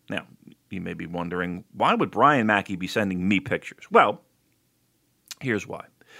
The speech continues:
Brian Mackey's parents,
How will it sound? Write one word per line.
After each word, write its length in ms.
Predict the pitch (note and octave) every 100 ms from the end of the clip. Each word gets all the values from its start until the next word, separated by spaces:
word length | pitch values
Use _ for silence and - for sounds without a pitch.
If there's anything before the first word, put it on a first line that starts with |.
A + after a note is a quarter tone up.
| - - - - _ _ _ _
Brian 500 | A#2 E3 B3 D4 F#3+
Mackey's 640 | D3 E3 - C#3+ B2 A2 - _ _ _ _ _ _ _ _ _ _
parents, 880 | - D#3+ C3 E2 - - - -